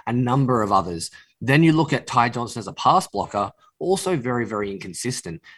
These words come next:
The Houston Texans, uh, the first game back for Zach Wilson, he was still gimpy on that knee. And George Fant whiffs on a block against the newest Jets, uh,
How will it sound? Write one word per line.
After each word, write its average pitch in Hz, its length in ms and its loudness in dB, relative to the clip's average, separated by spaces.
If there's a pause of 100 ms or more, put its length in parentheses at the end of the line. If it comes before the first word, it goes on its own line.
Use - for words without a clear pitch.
The 113 80 -8
Houston 135 380 0
Texans, 95 640 -6 (220)
uh, 92 220 -10
the 98 80 -14
first 123 320 -2
game 117 160 -4
back 110 200 -2
for 113 100 -6
Zach 104 260 -2
Wilson, 104 300 -6
he 98 80 -8
was 95 100 -12
still 104 220 -6
gimpy 113 360 -6
on 104 140 -6
that 95 180 -2
knee. 104 380 -8 (320)
And 107 280 -8
George 135 300 2
Fant 123 220 2
whiffs 120 260 -4
on 127 80 0
a 107 60 -4
block 113 300 0
against 104 440 -8
the 113 60 -6
newest 110 400 -4
Jets, 110 340 -6 (320)
uh, 90 340 -4